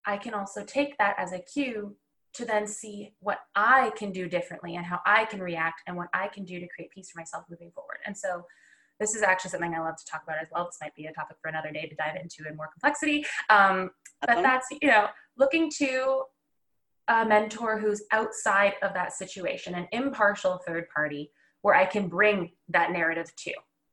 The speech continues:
Speaker 1: where it is safe and secure and I can just get it out.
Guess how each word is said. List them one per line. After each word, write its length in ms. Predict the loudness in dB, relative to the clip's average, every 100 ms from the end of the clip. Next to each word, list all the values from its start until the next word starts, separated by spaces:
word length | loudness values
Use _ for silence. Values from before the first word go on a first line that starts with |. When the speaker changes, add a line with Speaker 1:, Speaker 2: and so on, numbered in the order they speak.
| _
Speaker 1:
where 200 | 4 4
it 100 | 4
is 180 | -2 -2
safe 320 | -2 -4 -8 -10
and 120 | -8
secure 580 | -10 -10 -2 0 0 0
and 120 | -2
I 100 | -4
can 180 | -6 -10
just 360 | -10 -10 -14 _
get 220 | 2 2
it 80 | 4
out. 280 | 0 -4 -10